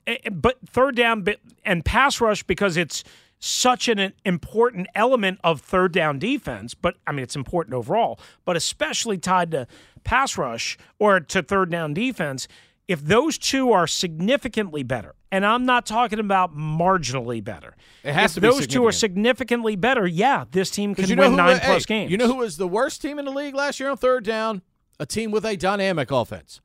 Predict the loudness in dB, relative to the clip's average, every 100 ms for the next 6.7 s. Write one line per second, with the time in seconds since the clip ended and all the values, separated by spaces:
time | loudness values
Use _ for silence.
0 | -10 -8 -6 -6 -6 -14 -20 -12 -10 -10
1 | _ _ _ -10 -2 0 -2 -6 _ _
2 | _ -2 2 2 0 -4 _ -2 0 0
3 | -2 -4 -2 -4 -4 -6 0 0 0 -4
4 | -10 -8 -6 -4 -4 -2 -2 -2 -4 -4
5 | -2 -2 -4 -6 -10 -12 -6 -4 -6 -4
6 | 0 0 0 -2 -2 -6